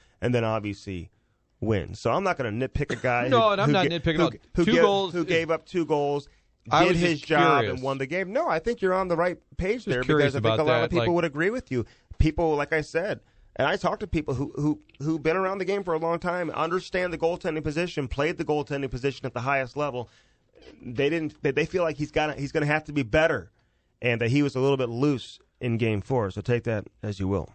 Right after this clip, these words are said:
Speaker 2: Offenberg Hyundai, one of our great sponsors. It's their thirtieth anniversary. They were the original Hyundai dealer in this area. So when Grandpa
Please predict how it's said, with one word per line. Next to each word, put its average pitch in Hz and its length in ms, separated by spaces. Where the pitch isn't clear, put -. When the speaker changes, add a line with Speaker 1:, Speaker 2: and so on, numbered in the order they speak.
Speaker 2:
Offenberg 135 440
Hyundai, 175 280
one 165 120
of 156 60
our 151 80
great 175 180
sponsors. 202 760
It's 139 180
their 135 180
thirtieth 196 720
anniversary. 147 840
They 117 160
were 127 140
the 143 120
original 156 540
Hyundai 147 380
dealer 139 380
in 135 240
this 127 180
area. 120 120
So 139 120
when 120 180
Grandpa 156 360